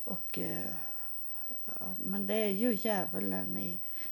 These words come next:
i de här folket. Eh, de är inte elaka i sig, men, eh, djävulens ande har tagit och placerat sig in där. De,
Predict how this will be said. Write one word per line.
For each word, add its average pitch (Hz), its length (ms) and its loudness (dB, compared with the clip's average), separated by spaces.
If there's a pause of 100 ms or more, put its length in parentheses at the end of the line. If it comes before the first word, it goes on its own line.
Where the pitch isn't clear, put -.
(140)
i 208 220 4
de 170 300 0
här 170 220 0
folket. - 880 -2 (880)
Eh, 180 120 -2 (420)
de 214 400 6
är 196 160 4
inte 185 500 4
elaka 160 920 0 (1120)
i 202 180 4
sig, 196 680 4 (540)
men, 185 500 2
eh, 170 200 0 (400)
djävulens 196 760 0
ande 202 400 0
har 220 160 2
tagit - 760 0 (720)
och 180 200 0
placerat 170 600 2
sig - 200 0
in - 340 -2
där. - 300 -2
De, 185 300 -2